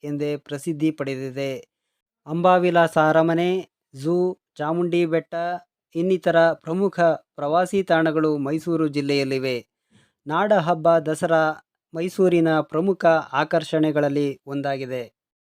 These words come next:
ಇದಲ್ಲದೆ ಕರ್ನಾಟಕದಲ್ಲಿ ಅತಿ ಹೆಚ್ಚು ರಾಷ್ಟ್ರೀಯ ಉದ್ಯಾನವನಗಳು ಹಾಗೂ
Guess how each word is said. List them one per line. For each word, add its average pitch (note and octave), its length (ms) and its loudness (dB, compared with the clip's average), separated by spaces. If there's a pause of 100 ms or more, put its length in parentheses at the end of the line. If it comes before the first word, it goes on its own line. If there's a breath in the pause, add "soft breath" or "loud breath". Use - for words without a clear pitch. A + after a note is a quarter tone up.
(180)
ಇದಲ್ಲದೆ E3 840 -2
ಕರ್ನಾಟಕದಲ್ಲಿ D#3+ 1080 0
ಅತಿ D3 220 -2
ಹೆಚ್ಚು F3 460 -2
ರಾಷ್ಟ್ರೀಯ D#3+ 540 0
ಉದ್ಯಾನವನಗಳು D#3 1080 0 (100)
ಹಾಗೂ D3+ 520 -6